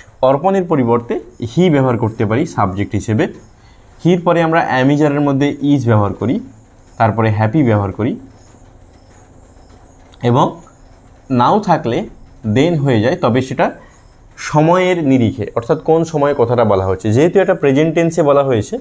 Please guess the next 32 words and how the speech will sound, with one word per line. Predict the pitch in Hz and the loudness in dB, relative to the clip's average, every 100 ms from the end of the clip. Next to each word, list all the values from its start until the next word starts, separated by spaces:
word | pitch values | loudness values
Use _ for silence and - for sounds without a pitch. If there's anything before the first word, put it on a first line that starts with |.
| - - - | -12 -20 -8
তাই | - 135 | 0 2
আমরা | 120 123 - - - - - - | 2 -2 -4 -12 -20 -20 -16 -2
নাওটাকে | 117 131 151 156 - | 2 2 2 2 0
আর | 123 | -2
কিন্তু | 120 127 | -2 -2
then | 143 117 113 | 2 2 2
করছি | 110 - - | 0 -4 -8
না, | 85 85 | -8 -6
এখানে | 101 120 | -4 0
আমরা | 127 180 285 - 117 | 2 0 -2 -8 -4
now | 104 110 | 0 2
হিসেবেই | 113 110 131 127 | 0 -2 0 2
রাখছি। | 87 - - - - - - - - - | 0 -2 -18 -20 -20 -20 -20 -20 -14 -2
পরবর্তী | 156 190 208 202 | 2 2 2 0
বাক্যে | 160 147 - | -2 -2 -2
আমরা | 143 | -2
চলে | 135 104 98 | -2 -2 0
যাই | 190 - - - - - | -2 -4 -20 -20 -20 -4
যে | 113 123 123 - | 2 4 2 0
রাজা | 123 131 135 180 208 | 2 2 2 2 2
will | 165 151 | 2 0
say, | 143 - 104 110 - | -2 -2 -2 -2 -6
"I | - 120 123 - | 0 2 0 0
sang | 143 160 240 - - | 0 2 -2 -8 -4
নজরুল | 113 120 117 143 143 | 0 2 2 0 2
গীতি।" | 110 107 98 - - - - - | 0 0 -4 -8 -20 -20 -20 -8
অর্থাৎ | - 113 180 226 - | -2 0 0 -2 -2
রাজা | 113 113 120 123 - - - _ 123 | 0 2 4 2 0 -10 -20 _ 0
বলে | 123 120 190 - - - - | 2 4 0 -2 -18 -14 -2
বা | 113 | 2
রাজা | 120 127 | 4 2
বলবে | 135 151 135 131 | 2 2 2 0